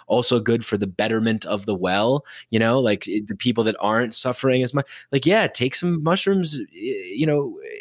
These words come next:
and go camping, like, have fun with your friends. Maybe if you're at a show, like, do it responsibly, do it smart, do it with intention, but have fun. Like, th-, these, these can be enjoyable things too,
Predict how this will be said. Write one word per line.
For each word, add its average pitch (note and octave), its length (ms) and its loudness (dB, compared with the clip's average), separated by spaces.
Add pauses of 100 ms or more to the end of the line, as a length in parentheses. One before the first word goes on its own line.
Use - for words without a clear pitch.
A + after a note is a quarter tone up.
and D3+ 140 -2
go D#3+ 100 4
camping, D#3+ 560 -2
like, F#2+ 160 -4
have C#3+ 180 -4
fun D#3+ 220 0
with E3 80 2
your D#3+ 80 4
friends. D3+ 480 0 (420)
Maybe C#3+ 240 4
if D#3 120 0
you're E3 80 4
at D#3+ 80 4
a - 20 4
show, D#3+ 360 2
like, C3+ 220 0
do F#3 160 2
it A#3 60 2
responsibly, G#3+ 680 0
do C3+ 100 2
it D3 100 -2
smart, F#3 440 0
do C3 140 2
it - 20 -2
with C#3+ 120 0
intention, D3+ 540 0
but G2 140 -6
have F#3 180 -6
fun. - 460 -2 (200)
Like, B2+ 140 0
th-, C#3+ 220 -2
these, C#3+ 240 -2
these D3+ 260 0
can D#3 140 0
be D3+ 100 2
enjoyable B2+ 640 2
things B2 340 -2
too, D3 380 0